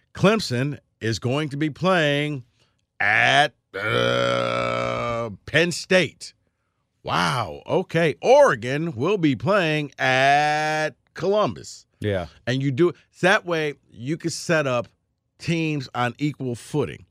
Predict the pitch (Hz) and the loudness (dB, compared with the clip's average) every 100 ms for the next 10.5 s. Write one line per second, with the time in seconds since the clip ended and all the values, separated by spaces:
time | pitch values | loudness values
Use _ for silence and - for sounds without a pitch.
0 | _ _ _ - 180 160 160 151 170 165 | _ _ _ -2 2 2 2 0 0 -2
1 | 127 151 - 147 156 143 - 143 127 127 | -2 -2 -2 -2 0 0 0 -2 -2 0
2 | 120 117 - 98 104 113 95 - - 87 | 0 0 -2 -4 0 0 -2 -10 -10 -8
3 | 73 - 60 _ - 135 160 175 139 147 | -10 -14 -16 _ 0 4 4 0 -2 -2
4 | 120 143 143 131 - 123 123 123 120 113 | -2 -4 -2 -4 -4 -2 0 0 0 -2
5 | 101 113 107 117 107 101 _ _ _ _ | -4 -6 -4 -4 -6 -6 _ _ _ _
6 | _ - 135 92 80 - _ - 156 139 | _ -2 -2 -2 -6 -16 _ -6 -2 -2
7 | 117 104 110 98 110 123 117 120 98 98 | -4 -8 -12 -14 -12 -6 -2 -2 -4 -6
8 | 82 - 135 60 - - 196 110 101 123 | -8 -2 -2 -2 -8 -4 -2 -2 -4 0
9 | 131 165 131 180 220 170 147 165 127 117 | 2 2 4 4 4 2 2 2 0 0
10 | 143 156 - 120 113 | 2 2 0 -6 -6